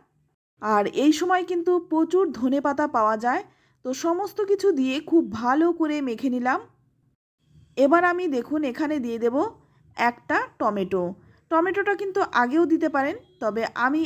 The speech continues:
এখন দিয়ে দিলাম। টমেটোটা দিয়ে আবারও কিন্তু ভালো করে মেখে রেখে দেব। রান্নার অন্তত দশ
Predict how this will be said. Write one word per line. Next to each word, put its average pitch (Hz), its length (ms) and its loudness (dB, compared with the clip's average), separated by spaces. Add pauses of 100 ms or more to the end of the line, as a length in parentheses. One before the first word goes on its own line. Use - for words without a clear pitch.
(180)
এখন 339 320 -2
দিয়ে 277 220 0
দিলাম। 247 220 0 (880)
টমেটোটা 392 500 4 (100)
দিয়ে 262 180 0 (440)
আবারও 359 460 4
কিন্তু 269 280 -4 (320)
ভালো 285 340 2
করে 285 280 0
মেখে 247 360 -2 (400)
রেখে 214 300 0
দেব। 185 220 2 (1040)
রান্নার 320 600 4
অন্তত 294 360 -2 (180)
দশ 254 140 -2